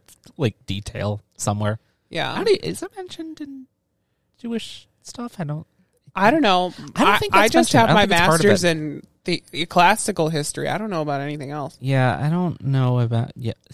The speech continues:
Speaker 2: Speaking
Speaker 1: Wait,
Speaker 2: of
Speaker 1: so
Speaker 2: not knowing anything,
Speaker 1: Yeah.
Speaker 2: I did not know that Rihanna was going to be releasing a new song yesterday.
Speaker 1: I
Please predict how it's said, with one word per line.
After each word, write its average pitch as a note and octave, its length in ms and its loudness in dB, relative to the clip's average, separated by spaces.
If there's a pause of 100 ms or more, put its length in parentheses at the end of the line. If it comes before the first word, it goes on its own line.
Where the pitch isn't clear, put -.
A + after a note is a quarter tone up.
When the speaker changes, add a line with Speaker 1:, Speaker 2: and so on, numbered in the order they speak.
(600)
Speaker 2:
Speaking - 420 2
Speaker 1:
Wait, B3 60 2
Speaker 2:
of A3+ 60 -2
Speaker 1:
so - 20 0
Speaker 2:
not G3 220 4
knowing F3 340 -2
anything, D3 320 -4
Speaker 1:
Yeah. G#2+ 200 -2 (140)
Speaker 2:
I A3 220 0
did A#3+ 140 0
not D3+ 220 -2
know D3+ 120 -4
that D#3 140 -2
Rihanna F3+ 440 -2
was D3+ 140 -2
going D3+ 160 -4
to D#3 60 -4
be E3+ 100 -2
releasing F3 480 -2
a G3 40 -2
new G#3+ 160 0
song C4 320 0
yesterday. D3+ 420 -4 (500)
Speaker 1:
I D#3+ 600 6